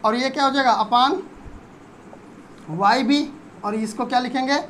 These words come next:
एक्स बी, ठीक है। तो ये option देखिए, ये आएगा।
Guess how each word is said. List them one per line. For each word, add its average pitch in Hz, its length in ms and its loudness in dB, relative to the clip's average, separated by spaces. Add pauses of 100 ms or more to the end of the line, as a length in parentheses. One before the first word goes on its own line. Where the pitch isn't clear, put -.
(600)
एक्स 269 300 -2
बी, 175 260 -2 (300)
ठीक 220 160 -8
है। 220 80 0 (380)
तो 208 260 -8
ये 277 180 0 (140)
option 214 360 -2
देखिए, 214 400 -6
ये 202 180 -2
आएगा। 208 360 -2